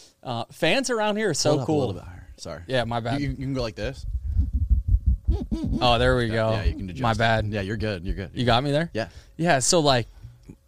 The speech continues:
Speaker 1: <clears throat> when I was with Kansas City and, and Milwaukee, you know, fans are super passionate in the Midwest about their sports and how they go about treating their players.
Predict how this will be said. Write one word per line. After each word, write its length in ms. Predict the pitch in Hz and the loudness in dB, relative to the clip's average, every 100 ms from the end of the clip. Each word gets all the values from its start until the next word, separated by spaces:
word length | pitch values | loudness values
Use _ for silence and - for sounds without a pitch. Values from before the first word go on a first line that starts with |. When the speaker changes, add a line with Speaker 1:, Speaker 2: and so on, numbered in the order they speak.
| _ | _
Speaker 1:
<clears throat> 320 | 131 120 - | -14 -14 -14
when 160 | 131 131 | -6 0
I 60 | 170 | 0
was 160 | 202 | 2
with 280 | 226 214 - | 0 0 -4
Kansas 400 | - 143 147 143 | -2 0 0 -2
City 500 | - 135 139 143 135 - _ _ _ _ | -2 0 2 2 2 -4 _ _ _ _
and, 340 | - 120 113 113 | -4 0 0 -2
and 160 | 139 127 | -2 -2
Milwaukee, 800 | 120 113 120 139 - 135 120 107 _ _ _ _ _ | 0 2 2 0 -2 -4 -2 -4 _ _ _ _ _
you 140 | 143 131 | -2 4
know, 220 | 123 120 | 4 4
fans 500 | - 147 151 165 147 | 0 2 2 2 2
are 380 | 139 123 107 98 _ _ _ | 2 2 -2 -8 _ _ _
super 500 | - - 165 143 135 | -2 2 4 4 0
passionate 500 | 117 117 117 - 123 | 0 0 0 0 -2
in 80 | 120 | -2
the 60 | 123 | 0
Midwest 480 | 120 117 120 113 - | 0 0 0 0 -2
about 200 | 120 107 | -2 -2
their 140 | 113 | -4
sports 560 | - 123 113 107 - - - - - | -6 -4 -4 -4 -8 -12 -18 -18 -4
and 360 | 131 120 117 | -2 0 -2
how 240 | 117 143 143 | 0 2 4
they 120 | 131 | 4
go 200 | 131 131 | 4 4
about 300 | 127 120 123 | 6 4 2
treating 300 | - 151 135 | 0 0 0
their 140 | 123 | -2
players. 640 | 117 127 123 123 123 117 | -2 0 4 4 2 -2